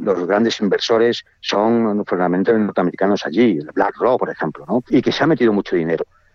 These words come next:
pero saben que eso tiene, el tiempo tiene fecha de caducidad, la guerra. ¿Qué van a intentar? ¿Qué, la otra parte de la administración norteamericana y la ayuda norteamericana, qué quieren intentar? Quieren intentar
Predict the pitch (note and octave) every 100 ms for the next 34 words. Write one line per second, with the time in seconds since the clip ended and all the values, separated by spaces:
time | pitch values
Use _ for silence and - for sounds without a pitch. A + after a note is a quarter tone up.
0 | _ - G2+ F#2+ E2 E2+ F#2+ F#2+ F#2+ G#2+
1 | G#2+ _ D#2+ - E2+ - G2+ F#2+ F#2+ A2+
2 | A#2 - _ _ _ - E2 D2+ G2 G2+
3 | F2+ G#2+ A2+ A2 C3 B2 A2 A#2+ A#2 E2+
4 | D2+ - - - F#2+ - - D#2 D2 -
5 | - _ _ - E3 D#3+ D#3 D3+ C#3+ C3
6 | C3 - _ - F3 E3+ - B2+ A#2+ D3+
7 | F3 G#3 D#3 C3+ B2+ F#2 _ D#2 - _
8 | - F#2 F#2 F2+ G#2 B2 C3+ A#2+ A2+ G#2
9 | F#2+ A2 F#2+ D2 _ _ - G2 G#2+ A#2+
10 | G#2+ A2 A2+ G#2 - C#3+ C3 A2 G2+ F2
11 | D#2+ D2 - - - D3 D3 D3 C#3+ C3+
12 | B2+ C3+ A#2+